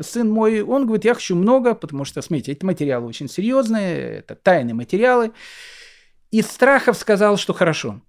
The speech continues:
сколько ты хочешь, мы тебе дадим, э, но ты нам должен действительно показать, вот откуда они всё это черпают". И, э,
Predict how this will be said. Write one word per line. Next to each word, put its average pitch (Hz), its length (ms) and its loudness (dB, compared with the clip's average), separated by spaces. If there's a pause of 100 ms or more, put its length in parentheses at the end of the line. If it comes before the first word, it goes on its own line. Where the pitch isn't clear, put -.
(460)
сколько 220 400 4
ты 175 140 -2
хочешь, 185 480 0
мы 156 440 -2
тебе 156 320 2
дадим, 190 640 2 (140)
э, 143 360 0
но 214 300 6
ты 233 300 0
нам 180 420 2
должен 180 460 2
действительно 175 560 -2
показать, 165 880 -2 (160)
вот 147 300 -4
откуда 196 500 -2
они 151 180 0
всё 170 240 -2
это 156 200 -2
черпают". - 600 0 (840)
И, 294 160 6
э, 180 720 6